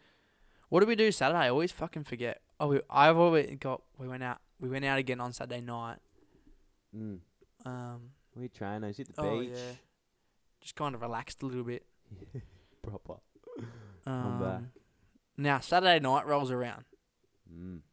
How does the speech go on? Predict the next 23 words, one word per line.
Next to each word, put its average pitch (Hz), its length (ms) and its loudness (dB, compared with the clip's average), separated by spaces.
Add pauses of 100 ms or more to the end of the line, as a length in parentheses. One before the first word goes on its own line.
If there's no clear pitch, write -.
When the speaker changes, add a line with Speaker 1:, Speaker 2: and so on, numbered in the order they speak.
(640)
Speaker 1:
Invite 127 280 4
the 135 60 -6
boys 131 280 4
over, 123 320 2
start 127 320 2
prees. 120 540 -6 (1400)
Charged 127 420 0
up. 113 220 -2 (720)
Speaker 2:
<laughs> - 1080 -8
Speaker 1:
I 165 160 10
was 214 200 10
drunk. 165 540 8 (360)
This 180 160 4
is 196 100 2
no 175 200 8
kidding. 143 420 4
Both 170 480 8
days. 151 640 10 (340)
So 139 240 8
I 135 100 8
brought 143 380 6 (720)
two 165 200 8
pa-, - 160 0